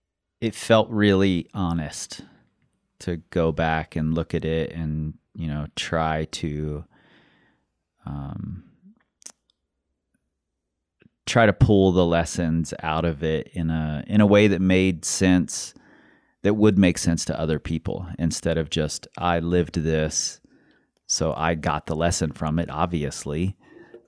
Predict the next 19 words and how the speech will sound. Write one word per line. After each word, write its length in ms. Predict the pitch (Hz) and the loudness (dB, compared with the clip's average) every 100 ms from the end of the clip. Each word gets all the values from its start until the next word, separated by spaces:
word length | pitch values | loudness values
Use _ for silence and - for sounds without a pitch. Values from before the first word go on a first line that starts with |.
| - | -10
Um, 420 | 82 78 73 87 - - - | -6 -4 -6 -10 -16 -20 -2
but 140 | 92 76 | 0 2
actually 520 | 87 - 90 87 - - | -2 -2 0 0 -2 -10
reflecting 720 | 85 85 - 87 - 87 85 | -2 -2 0 0 0 0 2
on 220 | 78 78 | 2 0
it 220 | 78 69 - | 0 -4 -4
and 220 | 82 78 | -4 -4
saying, 340 | - 80 76 | -2 -2 -2
"How 320 | 76 80 78 | -4 -2 -2
can 240 | 78 - 78 | -2 -2 -2
I, 400 | 71 71 73 73 _ _ _ _ _ _ _ _ _ _ _ - | -2 -2 -6 -10 _ _ _ _ _ _ _ _ _ _ _ -12
how 160 | - | -4
can 140 | 110 113 | 2 4
I 80 | 98 | 4
point 400 | - 95 90 - | 4 4 2 0
this 240 | 82 - | -2 -2
out 260 | 73 - - | -4 -4 -6
to 80 | |
people?" 600 | 82 80 73 67 67 76 | -6 -4 -4 -4 -4 -4